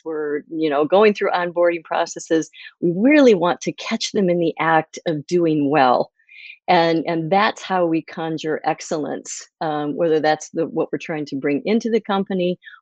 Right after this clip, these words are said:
or foster in the company, you know, be, with the folks that are already there. So that's, that's where I come out, and freedom to be yourself in the workplace and do work that's energizing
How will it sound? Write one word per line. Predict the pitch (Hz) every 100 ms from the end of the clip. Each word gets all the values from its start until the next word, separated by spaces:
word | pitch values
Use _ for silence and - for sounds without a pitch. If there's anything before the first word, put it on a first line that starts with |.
| -
or | 160
foster | - 170 160 160 - 156
in | 160
the | 151 -
company, | 151 147 151 143 143 -
you | 147
know, | 156 139 - - -
be, | - -
with | 156 151
the | 147
folks | - 143 -
that | - 143
are | 139 147
already | 139 135 131
there. | 139 127 110 - _ - - _
So | - 151
that's, | 165 202 190 - _ _
that's | 226 -
where | 196
I | 185
come | - 180
out, | 165 160 160 160
and | 151 151 143 -
freedom | 220 247 247
to | 202 196
be | 185 180 175 -
yourself | 170 156 - 175 170 240 311 - 190
in | 170
the |
workplace | 165 190 - 220 226 -
and | 160
do | 165
work | 156 170 175 -
that's | 151 - - -
energizing | 165 175 202 190 208 220 269 320